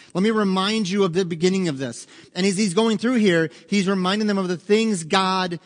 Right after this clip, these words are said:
did. What else do we see here? Talking about a seed. Did you catch that?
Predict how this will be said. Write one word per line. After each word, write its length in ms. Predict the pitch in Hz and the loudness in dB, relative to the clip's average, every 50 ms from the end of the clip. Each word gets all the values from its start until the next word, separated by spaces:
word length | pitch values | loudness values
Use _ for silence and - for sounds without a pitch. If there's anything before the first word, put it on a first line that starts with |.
| _ _ _ - - | _ _ _ -18 -6
did. 460 | 131 127 202 196 170 135 120 113 120 - - - _ - | 2 4 4 4 4 0 -6 -10 -14 -18 -20 -20 _ -6
What 140 | - 175 202 | -2 0 2
else 240 | 240 262 247 - - | 2 0 0 -2 -4
do 60 | 190 | -4
we 80 | 185 | -4
see 300 | 170 - - 180 170 165 | -4 -4 -4 -4 -4 -4
here? 180 | 139 151 147 135 | -2 -4 -4 -6
Talking 420 | 127 - - 190 196 - - 196 | -6 -6 -4 -4 -4 -4 -4 -4
about 320 | 196 180 180 180 170 - - | -4 0 0 0 0 0 -2
a 360 | 175 175 170 170 165 151 - - _ _ | -2 -2 0 0 -2 -2 -6 -12 _ _
seed. 800 | - - - - - - 226 226 220 196 151 123 117 110 123 120 _ _ _ | -18 -16 -14 -12 -6 -4 -2 0 0 0 -2 -4 -8 -10 -14 -18 _ _ _
Did 100 | _ - | _ -18
you 60 | - - | -12 -6
catch 220 | - 170 165 - | -6 -4 -4 -2
that? 220 | 214 220 233 208 | -2 -2 -2 -4